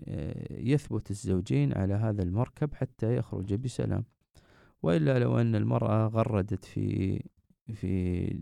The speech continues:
جانب والزوج غرد في جانب آخر، وقع الكل ضحية عدم الوفاق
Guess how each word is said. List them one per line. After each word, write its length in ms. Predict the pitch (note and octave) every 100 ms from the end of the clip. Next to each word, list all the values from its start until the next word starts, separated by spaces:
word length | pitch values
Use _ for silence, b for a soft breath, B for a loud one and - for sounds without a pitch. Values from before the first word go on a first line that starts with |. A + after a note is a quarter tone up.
| - -
جانب 760 | G#2+ A2+ A2 G2+ G2+ G2+ G#2
والزوج 520 | F#2 F#2 G#2 G#2 G2
غرد 420 | G2+ G#2 G#2 F#2+ F2
في 160 | G2
جانب 580 | G2 G2 F#2+ F#2+ F#2 F#2 b b b b b b
آخر، 420 | B2+ A#2+ - B2 D3+ _ b b b -
وقع 560 | B2 C#3+ C#3+ A2 A2 A2
الكل 840 | A2+ - G3 E3 B2 C#3 C#3+ A#2
ضحية 960 | G#2+ G2 A#2+ A#2 G2+ F#2 - G#2 A#2+ - _ _ _ _ -
عدم 360 | G2 G2+ F#2 G2+
الوفاق 840 | G#2 F#2+ F#2+ F#2 - F#2+ F#2+ G2